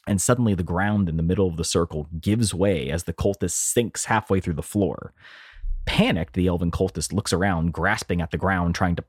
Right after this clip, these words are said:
push himself out as his hands sink through the sore floor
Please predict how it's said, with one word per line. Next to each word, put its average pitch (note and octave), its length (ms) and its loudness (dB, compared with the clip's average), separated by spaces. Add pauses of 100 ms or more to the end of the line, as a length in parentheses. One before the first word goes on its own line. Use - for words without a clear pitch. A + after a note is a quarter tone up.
(100)
push - 240 2
himself F#2 380 0
out G2+ 300 0 (300)
as F2 120 2
his F2+ 140 -2
hands A2 500 0 (180)
sink - 420 0
through A2+ 140 0
the E2+ 80 2
sore E2+ 580 2 (260)
floor F2 600 2